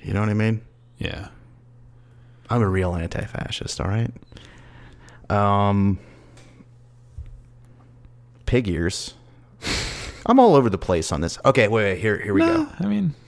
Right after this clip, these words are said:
Speaker 1: Here we go. How did you, the coolest thing I th-, saw in the episode was also, was like, I don't know that I'd actually like it. Taco rice.
Speaker 2: Yeah, I'd try it, but also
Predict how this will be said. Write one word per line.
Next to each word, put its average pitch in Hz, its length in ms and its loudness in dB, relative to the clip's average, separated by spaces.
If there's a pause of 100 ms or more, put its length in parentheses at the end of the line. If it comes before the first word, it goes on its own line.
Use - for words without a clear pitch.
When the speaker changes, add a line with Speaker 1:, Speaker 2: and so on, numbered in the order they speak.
(280)
Speaker 1:
Here 131 80 0
we - 80 0
go. - 140 -8 (880)
How - 140 -8
did 101 180 -8
you, - 80 -16
the 113 100 -6
coolest 160 480 0
thing 117 160 2
I 95 140 0
th-, - 200 -10
saw 101 200 -2
in 98 60 -4
the 92 80 -4
episode 95 300 -4
was 92 120 -2
also, 92 260 -2
was 87 140 -6
like, 80 200 -8
I 101 120 -4
don't 104 160 -2
know 98 100 -2
that 90 140 -2
I'd 87 140 -2
actually 78 320 -6
like 87 280 -6
it. 170 260 -2 (1300)
Taco - 320 -6
rice. 57 520 -4 (1160)
Speaker 2:
Yeah, 151 200 4
I'd 185 140 4
try 107 380 2
it, 180 320 2
but 107 320 0 (920)
also 104 480 0